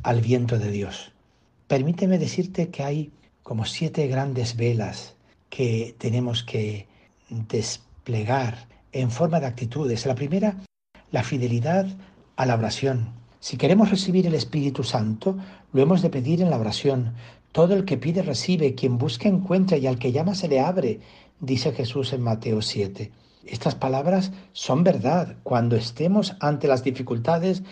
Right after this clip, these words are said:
no perdamos el ánimo, no nos inquietemos, pidamos la gracia del Señor,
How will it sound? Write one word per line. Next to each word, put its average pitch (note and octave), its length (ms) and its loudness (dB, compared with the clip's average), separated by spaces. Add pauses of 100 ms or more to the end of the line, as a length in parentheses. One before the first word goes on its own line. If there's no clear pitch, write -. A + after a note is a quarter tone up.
(320)
no D#3 160 2
perdamos E3+ 400 2
el D3+ 80 0
ánimo, C#3+ 400 2 (500)
no D3+ 220 4
nos G3 180 4
inquietemos, D#3+ 760 2 (340)
pidamos D3+ 600 4
la C#3+ 160 4
gracia D3 380 2
del E3 140 2
Señor, C3+ 440 0